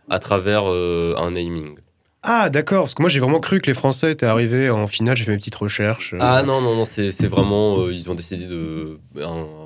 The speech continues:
Speaker 1: d'encadrer une équipe chinoise avec leurs moyens, euh.
Speaker 2: Ok.
Speaker 1: Donc, euh, voilà.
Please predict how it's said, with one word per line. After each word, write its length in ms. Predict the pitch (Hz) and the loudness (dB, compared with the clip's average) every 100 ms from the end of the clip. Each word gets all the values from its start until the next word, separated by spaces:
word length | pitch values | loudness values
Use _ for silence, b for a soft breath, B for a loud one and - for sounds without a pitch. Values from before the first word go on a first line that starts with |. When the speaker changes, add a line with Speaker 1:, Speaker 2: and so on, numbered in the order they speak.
| 80 78 | -20 -10
Speaker 1:
d'encadrer 400 | 87 82 85 82 | -8 -6 -6 -4
une 80 | 90 | -6
équipe 220 | 85 85 | -8 -10
chinoise 480 | - 80 82 87 80 | -8 -4 0 0 -2
avec 260 | 76 78 | -6 -6
leurs 80 | 80 | -8
moyens, 560 | 78 76 76 80 82 76 | -4 -4 -2 -4 -4 -8
euh. 100 | 73 _ b 147 | -12 _ b -6
Speaker 2:
Ok. 200 | 170 151 139 107 | -2 -2 -2 -2
Speaker 1:
Donc, 280 | 90 85 - | -6 -10 -14
euh, 220 | 78 78 78 - | -14 -12 -14 -14
voilà. 220 | - - | -16 -16